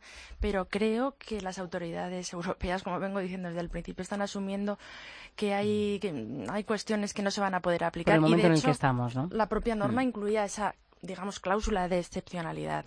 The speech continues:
Speaker 1: o sea
Speaker 3: Mm.
Speaker 1: que, y creo que es, que la, se va a aplicar, se va a inte-, se va a invocar al menos.
Speaker 3: Bueno, antes de leer la, la prensa, Joaquín, eh, el último capítulo del caso Volkswagen. Bruselas, eh, pide explicaciones a España y a otros países. ¿Por qué?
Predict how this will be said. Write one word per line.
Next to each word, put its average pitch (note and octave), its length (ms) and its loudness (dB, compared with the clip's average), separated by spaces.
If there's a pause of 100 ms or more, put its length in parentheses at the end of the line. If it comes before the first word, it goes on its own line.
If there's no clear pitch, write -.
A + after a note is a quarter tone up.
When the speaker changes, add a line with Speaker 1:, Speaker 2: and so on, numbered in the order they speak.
Speaker 1:
o D3 60 -2
sea A#2+ 160 -2
Speaker 3:
Mm. - 40 -8
Speaker 1:
que, - 140 -10 (220)
y F3 80 -8
creo G#3+ 260 0
que G3+ 100 -4
es, - 180 -10 (420)
que - 60 -12
la, F3+ 160 -4
se - 160 -8
va F#3 60 2
a - 20 -6
aplicar, E3+ 320 -6
se - 80 -10
va G3 60 -6
a - 40 -
inte-, F#3+ 140 -12
se - 100 -6
va G#3+ 240 4
a A3 140 2
invocar E3+ 580 0
al D#3 120 -2
menos. E3 420 -8 (200)
Speaker 3:
Bueno, C#3+ 220 4
antes F#3 240 4
de F3+ 80 4
leer F3 220 6
la, D#3 420 6
la D3+ 80 6
prensa, D#3 320 2
Joaquín, E3+ 540 4
eh, C3+ 480 2
el C3+ 100 0
último D#3 580 4
capítulo E3 380 2
del D3 280 4
caso E3+ 280 0
Volkswagen. C#3+ 560 4
Bruselas, E3+ 560 4
eh, D3 240 6
pide D#3 160 4
explicaciones D3+ 640 2
a D3 40 4
España F#3+ 380 2
y F3 60 4
a D3 60 4
otros C#3+ 180 -2
países. B2 420 -2
¿Por - 160 -8
qué? B2 160 -2